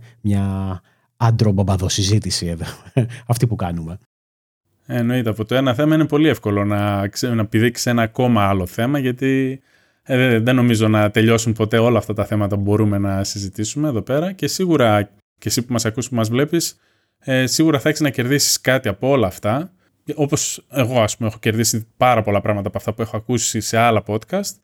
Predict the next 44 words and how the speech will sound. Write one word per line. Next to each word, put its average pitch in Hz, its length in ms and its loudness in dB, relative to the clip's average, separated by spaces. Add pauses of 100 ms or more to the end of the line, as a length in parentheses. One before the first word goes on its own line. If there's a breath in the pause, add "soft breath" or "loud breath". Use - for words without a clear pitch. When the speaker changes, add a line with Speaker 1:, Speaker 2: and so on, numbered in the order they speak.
(320)
Speaker 2:
και 170 220 0
ο 170 60 4
σκοπός 180 440 0
μας 175 460 0
είναι 185 200 0
να, 165 640 2 (260)
να 147 140 2
βοηθήσουμε 143 500 0
γενικά, 101 540 -2 (480 soft breath)
ε, 123 160 -6
να 117 120 4
λυθούν 113 260 2
αυτά 101 180 -2
τα, 95 460 -4
τα - 100 -2
προβλήματα 131 460 2
και 117 80 -2
τα 117 80 2
θέματα 143 300 0
που 127 420 0
αντιμετωπίσαμε 117 600 -2
στο 104 120 -8
παρελθόν 104 500 -4
και 113 140 -2
οι 104 60 2
δυο 92 220 -8
μας. 90 280 -16 (640)
Speaker 1:
Όπως 147 260 2
θέλουμε 139 360 2
και 117 60 -2
κάτι 113 140 0
από 92 120 -2
σένα. 67 340 -8 (640)
Αυτό - 240 -2
που 135 80 2
θέλουμε 139 540 2
είναι 143 380 2
να 123 120 4
συμμετέχεις, 131 1200 -2
να 95 60 -6
συμμετάσχεις 117 540 -2
όσο 123 240 2
το 113 120 -6
δυνατόν 107 760 -2